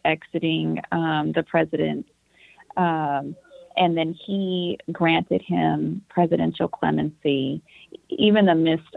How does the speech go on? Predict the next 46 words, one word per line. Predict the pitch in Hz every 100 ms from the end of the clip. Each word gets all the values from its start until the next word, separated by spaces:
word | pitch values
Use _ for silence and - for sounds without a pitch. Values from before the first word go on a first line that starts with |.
| -
all | 156
the | 143 151
things | 147 156
that | 151 -
were | 139
going | 151 143 135 -
on. | - 135 - -
You | 170
know, | 147
they | 147 143
were | 160 -
storming | 233 262 240 220
the | 196
White | 175 156 -
House. | 151 147 175
They | 156
were | 147
putting | - 254 226
their | 185 -
feet | 170
up | 165 160
on | 160
the | 160
Oval | 147 147
Desk. | - 117 - - -
I |
mean, | 180
they | 185
were | 196
just, | 185 185 - - - -
it | 208
was | 202
just | 196 180 - _ -
total | 214 202 196 -
chaos. | 160 151 139 131 131 - _ - - - _
And, | 180 170 156 147 -
um, | 170 156 147 143 143 185 - _ _
you | 190 170
know, | 147 147
former | 165 160 156
President | 165 156 156 147 143
Donald | 151 160 160
Trump, | - 143 143 139 - _ _ - - -
no |
matter | 226 240
how | 226 208 175